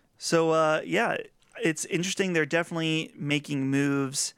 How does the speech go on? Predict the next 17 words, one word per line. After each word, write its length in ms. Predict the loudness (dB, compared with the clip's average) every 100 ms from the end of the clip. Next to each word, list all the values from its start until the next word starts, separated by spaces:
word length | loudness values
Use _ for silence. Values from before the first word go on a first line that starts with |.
| _ -20 -20 -2
Um, 340 | 2 2 2
they 120 | 2
also 260 | 2 2 -2
just 220 | -2 0
said 160 | 0 -2
they're 120 | -2
increasing 640 | -2 -4 -2 -4 0 0
their 140 | 0 -2
resources 640 | -2 -2 -2 -4 -4 -4
across 360 | -4 -2 -2 -4
the 100 | -4
back-end 540 | -4 -2 -4 -4 -2
tech, 260 | -4 -2 -4
studio, 540 | -4 -4 -2 0 0
and 120 | -4
enforcement 640 | -6 -6 -2 -2 -4 -10 -10
teams. 480 | -10 -10 -10 -10